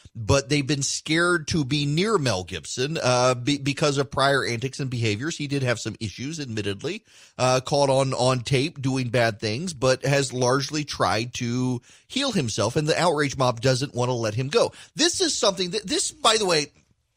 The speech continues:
there's a larger aspect to this. Uh, and, and yeah, I'm, I'm gonna go on a riff here. We'll get back to politics here in just a little bit.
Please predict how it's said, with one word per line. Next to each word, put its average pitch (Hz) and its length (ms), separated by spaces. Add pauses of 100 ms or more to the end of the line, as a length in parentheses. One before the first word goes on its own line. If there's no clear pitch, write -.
(760)
there's 240 240
a 247 80
larger 233 520
aspect 143 600
to 131 140
this. - 480
Uh, 120 260
and, 160 200
and 160 200
yeah, 170 260
I'm, 156 200
I'm 151 160
gonna 180 140
go 147 160
on 127 40
a 113 60
riff 110 180
here. 107 80
We'll 175 160
get 202 140
back 160 160
to - 80
politics 107 420
here 107 80
in 92 80
just 85 160
a 90 60
little 73 120
bit. - 140